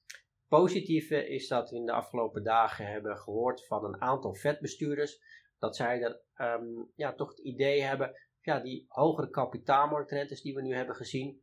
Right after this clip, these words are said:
die knijpen die economie nu al sterk genoeg af, zodat wij waarschijnlijk niets meer hoeven te doen. Anders gezegd, hè, de markt heeft al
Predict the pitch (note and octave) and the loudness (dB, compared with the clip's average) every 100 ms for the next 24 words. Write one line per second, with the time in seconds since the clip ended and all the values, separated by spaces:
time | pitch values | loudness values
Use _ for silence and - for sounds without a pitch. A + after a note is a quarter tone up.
0 | _ B2+ - C#3+ C#3 C#3 A#2+ A#2 A#2+ A#2+ | _ -14 -6 0 2 2 -2 -4 -4 -4
1 | - B2 B2+ B2+ A#2 A2+ G#2+ - D3 D3+ | -4 -6 -4 -2 0 0 -2 -6 -6 -6
2 | D3 C3 B2+ B2 B2 - _ _ - A#2+ | -6 -6 -2 0 -2 -6 _ _ -4 -2
3 | B2 A2 B2 B2 A#2+ B2 A#2+ A#2 B2 B2 | 0 0 0 0 -2 -4 -4 -4 -6 -4
4 | A#2+ A#2 A2 - B2 C3 G2 F#2+ - _ | -4 -2 -4 -6 -2 0 -2 -6 -12 _
5 | _ - D3 D#3 - C#3 D3 C#3+ - _ | _ 2 4 4 0 -2 2 2 0 _
6 | - D3 G#2 A#2 G#2+ A2 C3 D3+ - A#2+ | -8 -8 -2 -2 2 4 4 4 -4 -8
7 | B2 - - A#2+ B2 A2 | -8 -8 -4 -2 -2 -4